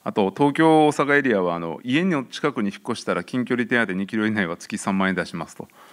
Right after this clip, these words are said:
で、引っ越し代は年内は会社が持ちますということをやって、二十人ぐらいもう引っ越しをしてます。で、今度福岡に大きな拠点を引っ越して、東京でやってた仕事をこれから福岡で、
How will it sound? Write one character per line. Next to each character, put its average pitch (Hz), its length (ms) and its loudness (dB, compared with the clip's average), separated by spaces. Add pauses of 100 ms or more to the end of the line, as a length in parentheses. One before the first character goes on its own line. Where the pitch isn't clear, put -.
(240)
で、 113 80 0
引 - 60 -6
っ - 120 -16
越 139 60 4
し 131 100 -6
代 135 140 4
は 135 100 2
年 131 180 0
内 127 120 0
は 101 80 2
会 107 160 -2
社 107 100 -2
が 95 80 -2
持 92 120 -2
ち - 100 -12
ま 85 120 -4
す - 100 -16
と - 120 -12 (640)
い 113 60 4
う 110 100 6
こ 127 120 2
と 131 60 2
を - 20 6
や 131 60 4
っ - 20 0
て、 160 80 0
二 120 120 4
十 127 100 -2
人 156 120 0
ぐ 160 60 0
ら 110 80 2
い - 20 0
も 85 120 -6
う - 40 -16
引 - 60 -20 (220)
っ - 20 -6
越 - 80 -12
し 92 200 -8
を 85 120 -6
し - 120 -16
て 87 120 -6
ま 82 160 -8
す。 - 180 -20 (340)
で、 175 120 -2
今 175 160 4
度 101 80 2
福 - 160 0
岡 104 180 2
に 87 80 -2
大 98 100 -6
き 113 140 -4
な 95 80 0
拠 90 140 -6
点 90 120 -4
を 90 40 -2
引 87 60 -6
っ - 20 -10 (160)
越 98 40 -4
し - 80 -18
て、 180 80 2
東 147 240 0
京 135 540 4 (120)
で 123 120 2
や 117 80 4
っ 113 40 -8
て 123 140 -6
た 107 100 -2
仕 - 120 -8
事 107 220 -4
を 160 60 -2
こ 113 100 -4
れ 104 80 -2
か - 80 -2
ら 98 80 0
福 - 180 -4
岡 90 160 -2
で、 - 160 -10